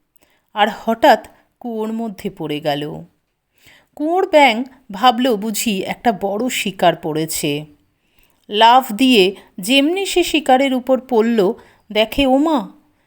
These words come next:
এ যে তারই মতো আর একটা ব্যাঙ। ভয়ে সে তিন হাত দূরে লাফিয়ে পড়ল। সম্মান বাঁচানোর জন্যে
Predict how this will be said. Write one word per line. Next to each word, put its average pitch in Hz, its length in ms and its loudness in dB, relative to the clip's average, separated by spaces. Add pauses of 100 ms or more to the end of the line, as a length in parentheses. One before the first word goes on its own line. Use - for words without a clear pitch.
(180)
এ 302 100 -6
যে 359 140 0
তারই 330 400 6
মতো 359 300 0
আর 311 180 8
একটা 330 300 2
ব্যাঙ। 320 420 4 (960)
ভয়ে 220 520 2 (200)
সে - 220 -2
তিন 262 380 0
হাত 220 380 -4
দূরে 208 320 -2 (260)
লাফিয়ে 156 460 0
পড়ল। 151 560 -8 (1800)
সম্মান 302 600 4
বাঁচানোর 269 520 4
জন্যে 285 480 0